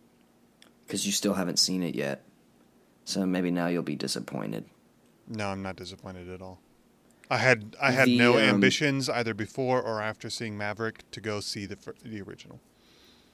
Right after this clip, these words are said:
Speaker 1: So the original, um, is more just, <sighs> the original to me is boring. It's a very slow burn.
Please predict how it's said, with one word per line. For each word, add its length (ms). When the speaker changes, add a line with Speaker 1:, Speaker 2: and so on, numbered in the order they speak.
Speaker 1:
So 300
the 280
original, 800
um, 680
is 180
more 300
just, 520
<sighs> 60
the 100
original 320
to 80
me 140
is 100
boring. 480
It's 160
a 80
very 760
slow 420
burn. 400